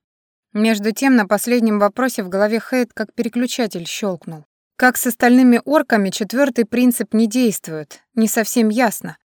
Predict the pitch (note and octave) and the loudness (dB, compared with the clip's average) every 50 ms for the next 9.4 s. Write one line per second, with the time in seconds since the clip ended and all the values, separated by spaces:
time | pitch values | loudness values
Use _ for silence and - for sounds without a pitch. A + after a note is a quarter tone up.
0 | _ _ _ _ _ - G3+ G3+ G#3+ A3 G#3+ - A3 G#3+ G#3+ G#3 - A#3 A#3 A#3 | _ _ _ _ _ -4 0 2 2 2 2 2 0 0 0 0 0 0 2 0
1 | G#3+ - - F#3+ F#3 - - - C#4 D4+ - - - - - - F#3+ F3 F3 D3+ | 0 0 -2 -4 -4 -4 -2 -4 -4 -4 -4 -6 -8 -6 -6 -4 -4 -4 -6 -10
2 | - - - _ A#3+ A#3 A3+ A#3+ A#3+ - B3+ A#3 - - - - F#3+ E3+ D3+ - | -14 -18 -20 _ -2 0 0 0 2 0 -2 -4 -4 -8 -10 -8 -8 -8 -8 -10
3 | - - - - _ _ _ _ _ _ _ _ _ _ - - - F#3+ F#3+ F#3+ | -16 -16 -18 -20 _ _ _ _ _ _ _ _ _ _ -12 -8 -6 -4 -2 -2
4 | F#3 F#3+ - - _ - C#4 C#4 A#3+ - - G3+ G3 F#3 F3+ F3+ F3+ G#3 - - | -2 -2 -4 -6 _ 0 2 2 2 0 -2 0 2 4 4 4 4 2 -2 -6
5 | - _ - D4 A#3+ F3+ E3 E3+ D#3 - - - - F3 D#3 - - _ _ _ | -4 _ 4 4 6 6 4 2 -2 -8 -8 -4 -4 -4 -4 -6 -16 _ _ _
6 | _ _ - - - - C4 A3+ A#3 C4 B3 - - - E4 B3 F#3+ F3 E3+ E3+ | _ _ -18 -4 0 2 2 4 4 2 0 -2 0 2 2 4 4 2 0 0
7 | F3 G3 F#3+ D3 - F3 D3 - - E3+ D#3+ - D3 - _ _ _ _ _ _ | 0 -2 -4 -4 -6 -10 -12 -10 -10 -10 -8 -8 -10 -12 _ _ _ _ _ _
8 | - G#3+ F#3+ F#3 - - G3 F#3 F3+ F3+ - F#3+ F#3+ - - G3 F#3 F3+ F3+ F#3 | -4 -2 -2 -2 -2 -4 -4 -4 -4 -2 -2 -2 -2 -2 -4 -6 -6 -6 -4 -2
9 | F#3+ F3+ E3 D#3 D3+ - D3 | 0 0 0 -2 -6 -12 -18